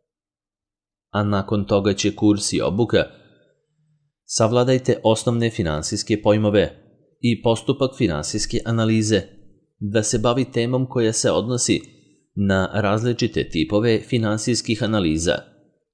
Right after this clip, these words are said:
to jest prvenstveno na one koje se u praksi najčešće primenjuju. Svaki polaznik ovog kursa će takođe prisustvovati praktičnom delu,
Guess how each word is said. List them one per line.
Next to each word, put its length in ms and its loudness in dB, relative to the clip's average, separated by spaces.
to 140 2
jest 600 0
prvenstveno 720 -2
na 160 0
one 400 -2
koje 240 2
se 260 0
u 140 -2
praksi 440 -2
najčešće 800 -2
primenjuju. 600 0
Svaki 420 -2
polaznik 540 0
ovog 220 0
kursa 420 0
će 120 0
takođe 420 2
prisustvovati 840 0
praktičnom 640 -2
delu, 360 4